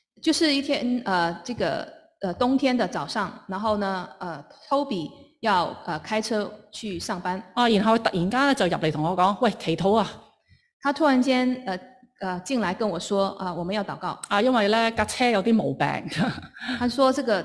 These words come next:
Speaker 1: 這個車有點毛病。」
Speaker 2: 啊，佢嗰日啊，返唔到工。
Speaker 1: 他就回不，呃，沒有辦法去上班。
Speaker 2: 啊，噉我就好，即刻祈禱啦。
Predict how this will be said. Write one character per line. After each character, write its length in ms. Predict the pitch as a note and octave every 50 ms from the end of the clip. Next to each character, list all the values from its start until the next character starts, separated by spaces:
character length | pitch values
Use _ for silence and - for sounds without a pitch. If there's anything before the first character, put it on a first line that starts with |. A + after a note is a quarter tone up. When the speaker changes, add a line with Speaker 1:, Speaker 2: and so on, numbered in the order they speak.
| - - -
Speaker 1:
這 80 | - A#3
個 100 | G#3+ G3
車 240 | - - C4+ A#3+
有 160 | A#3 G#3 F#3 F#3+
點 180 | F#3+ F3 C3+ -
毛 200 | - E3 D#3 E3+
病。」 180 | - A3+ F#3+ -
Speaker 2:
啊， 160 | G#3 F#3 F3 D#3
佢 120 | - F#3+
嗰 160 | F#3 G#3 G#3+ B3
日 60 | A3+ - - G3+
啊， 240 | G3 F#3 F3+ F#3+ D#3+ - _ _
返 220 | - - A#3+ -
唔 60 | E3 D3+
到 100 | E3 E3+
工。 360 | E3 - G3+ F#3+ G3 A3 A3+ - - - - D3 C#3+ C#3 - _ _
Speaker 1:
他 140 | - A#3 A3+
就 260 | B3+ B3 A3 G#3 - - -
回 180 | - G3+ F#3+ F#3+
不， 80 | G#3 - - - -
呃， 180 | F#3 F#3 F#3 - - - - -
沒 100 | G3+ A3
有 60 | A#3+
辦 160 | A#3+ A#3+ G#3+
法 80 | G#3+ E3
去 160 | D#3 - G#3
上 180 | G3 - G3+ F3
班。 240 | F3 F3+ F3 F3 - - -
Speaker 2:
啊， 120 | G#3+ G3+
噉 160 | G3 - A3 A3+
我 120 | G#3 F#3+
就 120 | - E3+
好， 200 | E3 - F3+ F3+ F#3+ F3+
即 100 | - A#3+
刻 160 | A3+ A3 G#3+ G#3+
祈 180 | - - C#3 C#3
禱 140 | D3+ D#3+ E3+
啦。 160 | D#3+ A2 -